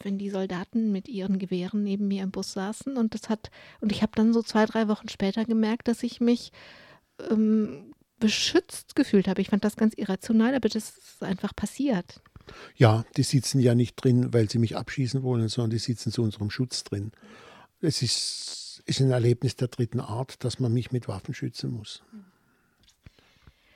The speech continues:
Speaker 1: Johannes Schleicher, kommen wir zurück zu Ihrem Werdegang als Theologen. Lassen wir die Stat-, die anderen Stationen hinter uns. Nach dem Studium haben Sie eine Stelle als Pastoralrefer-,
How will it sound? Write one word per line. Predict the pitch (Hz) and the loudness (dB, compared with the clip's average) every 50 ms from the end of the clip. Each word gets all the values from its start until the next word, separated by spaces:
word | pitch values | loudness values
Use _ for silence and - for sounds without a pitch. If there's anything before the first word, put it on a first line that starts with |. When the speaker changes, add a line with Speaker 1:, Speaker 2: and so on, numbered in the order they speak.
| _ _ _ _ _ _ _ _ _ - - | _ _ _ _ _ _ _ _ _ 2 8
Speaker 1:
Johannes | 262 247 226 226 214 220 - | 10 10 12 12 10 8 8
Schleicher, | - 208 185 214 208 | 6 6 6 6 6
kommen | - - 277 285 - | 6 6 6 8 6
wir | 285 | 4
zurück | - - 233 202 - 285 302 - | 4 2 2 4 4 2 2 0
zu | - 233 | -2 -4
Ihrem | 190 226 214 214 208 185 180 | -2 2 4 4 4 4 4
Werdegang | 180 190 208 208 208 196 - 180 180 180 170 160 - - - | 4 4 4 4 2 2 2 2 2 0 0 -2 -4 -6 -4
als | 160 160 - - - | -4 -4 -4 -8 -16
Theologen. | - - - 170 165 165 156 165 160 165 175 156 160 - 175 190 214 233 240 | -12 -6 -4 -2 -2 -2 -2 -4 -4 -4 -4 -4 -4 -4 -4 0 2 4 4
Lassen | 214 175 190 - - 175 170 165 | 4 4 0 -2 -4 -4 -4 -2
wir | 165 160 | -4 -6
die | - - 175 | -6 -6 -8
Stat-, | - - - 170 - _ - | -8 -6 -6 -8 -8 _ -4
die | 196 | -2
anderen | 165 196 190 185 | 0 2 2 2
Stationen | - - 175 - - 180 170 156 | 0 -2 -6 -6 -4 -4 -2 0
hinter | 156 175 190 - 208 - | 0 0 0 -2 -2 -2
uns. | 240 240 - - 190 | -2 -4 -2 0 0
Nach | 175 180 220 - | 0 0 0 0
dem | - 247 247 - | 0 0 0 0
Studium | - - - 233 247 240 262 262 294 294 - - - - - - _ _ _ - | -2 -4 -4 -2 0 2 2 2 2 0 -4 -12 -20 -20 -20 -20 _ _ _ 4
haben | 214 233 247 | 6 6 6
Sie | 247 233 - | 6 4 2
eine | - 202 202 208 | 2 2 2 0
Stelle | 202 - - 196 196 208 196 | 0 -2 0 0 0 0 0
als | - 185 185 - | -2 -4 -6 -6
Pastoralrefer-, | - 185 - - - 185 180 160 151 156 165 180 - - 151 - - 170 165 | -6 -8 -6 -4 -6 -6 -4 -2 -2 -2 -2 -4 -4 -6 -8 -8 -8 -10 -10